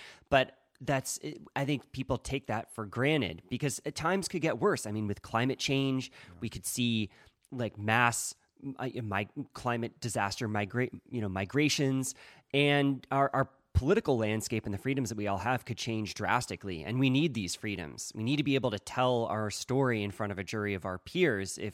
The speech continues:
Speaker 1: we want to protect our freedom.
Speaker 2: Yeah. And instead, in this trial,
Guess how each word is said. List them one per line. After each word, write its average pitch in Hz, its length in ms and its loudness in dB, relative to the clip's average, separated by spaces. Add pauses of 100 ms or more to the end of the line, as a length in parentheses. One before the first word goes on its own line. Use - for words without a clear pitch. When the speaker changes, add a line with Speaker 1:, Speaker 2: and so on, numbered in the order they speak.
(140)
Speaker 1:
we 101 500 -6
want 101 420 -8
to 101 260 -6 (120)
protect - 340 -6
our 117 80 -4
freedom. 123 420 -6 (320)
Speaker 2:
Yeah. 117 300 -10 (240)
And 143 120 -8
instead, 135 380 -4
in 120 80 -6
this 120 160 -8
trial, 104 460 -4